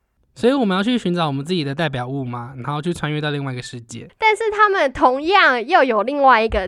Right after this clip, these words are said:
Speaker 2: 这是条件 A，但是条件 B 可能就是他们要经历一些巨变，比如说要出车祸啊，或者是要怎样啊，就是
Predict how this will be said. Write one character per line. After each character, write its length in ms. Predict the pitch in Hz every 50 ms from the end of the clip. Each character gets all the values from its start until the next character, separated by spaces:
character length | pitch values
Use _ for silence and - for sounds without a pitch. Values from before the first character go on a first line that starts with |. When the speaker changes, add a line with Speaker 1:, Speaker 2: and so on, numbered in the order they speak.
| 202 _
Speaker 2:
这 160 | - 320 320
是 60 | 320
条 240 | 311 - 294 220 202
件 220 | 202 - 233 214
A， 340 | - - 202 202 196 196 202 -
但 160 | 277 294 311
是 80 | 349
条 220 | 349 285 269 220 214
件 220 | 220 262 254 240
B 120 | 220 233 233
可 140 | 208 240
能 100 | 208 196
就 120 | 196 - 240
是 80 | 254
他 160 | 254 262 247 240
们 120 | 220 196
要 160 | 190 202 220 240
经 240 | - - 226 220 220
历 180 | 220 220 220
一 20 | 214
些 240 | 208 - 214 202 202 202 _
巨 280 | - - 220 214 196 185 _
变， 240 | - 233 - 190 185
比 80 | 262
如 160 | 277 240 220
说 180 | 226 233 233 233 226 - - - - _
要 100 | - 262
出 220 | 262 - 254 233
车 260 | 226 - - 247 233 233
祸 280 | 240 302 277 240 214
啊， 360 | 202 202 208 208 202 202 202
或 140 | 220 240 262
者 100 | 247 226
是 140 | 214 - 226
要 160 | 233 233 233
怎 240 | 220 - 196 180 180
样 260 | 190 208 208 202 190
啊， 160 | 185 180 185
就 120 | 185 214 240
是 120 | 254 302